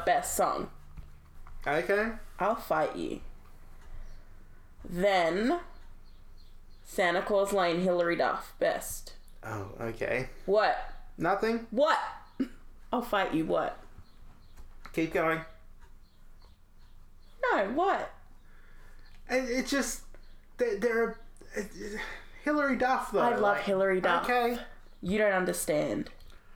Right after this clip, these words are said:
Speaker 1: And then What Christmas Means to Me,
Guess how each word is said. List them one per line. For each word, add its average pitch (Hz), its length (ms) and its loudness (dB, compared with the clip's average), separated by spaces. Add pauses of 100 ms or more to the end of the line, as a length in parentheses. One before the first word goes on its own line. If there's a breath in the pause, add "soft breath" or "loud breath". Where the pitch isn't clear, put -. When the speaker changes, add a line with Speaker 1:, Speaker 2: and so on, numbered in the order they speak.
(920 soft breath)
Speaker 1:
And 180 220 4
then 180 520 4
What 190 280 2
Christmas 196 460 0
Means 180 320 0
to 185 120 0
Me, 160 420 0